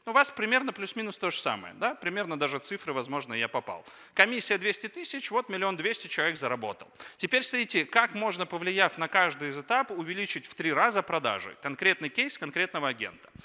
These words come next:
А, смотрите, вот это пять основных точек слива, где вы сливаете свои деньги. А, мы прям по каждой щас поговорим. Время ответа на заявку, кэф, напоминание, правильный киллер-оффер и правильная отработка возражений. Вот смотрите,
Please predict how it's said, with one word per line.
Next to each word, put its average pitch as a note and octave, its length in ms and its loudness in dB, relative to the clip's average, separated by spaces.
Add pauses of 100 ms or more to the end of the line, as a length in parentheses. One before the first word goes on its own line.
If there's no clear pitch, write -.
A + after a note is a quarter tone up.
(360)
А, C3+ 580 10
смотрите, A3 300 6
вот E3 160 4
это C#4 180 4
пять A#3+ 240 4
основных G3+ 380 -2
точек F3 320 0
слива, A#3+ 260 0
где E3+ 180 4
вы F#3+ 100 -2
сливаете E3 440 2
свои C#3 240 -4
деньги. G2+ 380 -6 (1120)
А, C3+ 180 4
мы A3 120 0
прям G#3 180 6
по E3+ 100 0
каждой G3 280 8
щас F#3+ 200 4
поговорим. D3+ 480 2
Время D3 260 0
ответа C3 320 -2
на A#2+ 100 -4
заявку, G#3+ 640 0
кэф, A#3 440 4
напоминание, F#3+ 1000 0
правильный D3 420 2
киллер-оффер D3 640 -2
и C3+ 40 -2
правильная D#3 400 4
отработка B2+ 420 -4
возражений. A2+ 520 -4 (400)
Вот F3+ 120 0
смотрите, A#3 460 -2